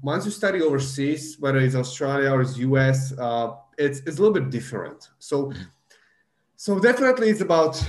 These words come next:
Speaker 1: adjusting to the new, new system in school, and definitely the language, uh, I don't wanna say language barrier, but yeah, that's a challenge. Just, you know, um, you know, kind of switch your mind and start, uh,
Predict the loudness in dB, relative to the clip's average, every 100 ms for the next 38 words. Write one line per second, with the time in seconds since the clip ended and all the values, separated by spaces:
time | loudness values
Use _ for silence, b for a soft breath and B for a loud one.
0 | -4 -2 2 2 2 -2 -2 0 2 4
1 | 6 4 4 2 -4 -14 -20 _ -2 2
2 | 2 0 -6 -2 -2 -2 -6 -6 -6 -8
3 | -2 0 0 2 2 2 0 0 2 2
4 | 2 0 2 2 2 -2 -6 -10 -6 -4
5 | -2 -2 -2 -4 -4 -2 -2 -2 -6 -6
6 | -4 0 0 0 0 0 0 -8 _ -2
7 | -2 -2 -4 -6 -6 -6 -8 -12 -18 -20
8 | _ -16 -10 -8 -6 -8 -10 _ _ _
9 | -14 -12 -10 -14 _ _ _ -14 -12 -12
10 | -16 _ _ _ _ -4 -2 -2 -4 -2
11 | -2 -2 -2 0 0 0 0 -2 -4 -2
12 | -2 -2 b b b -8 -6 -4 -6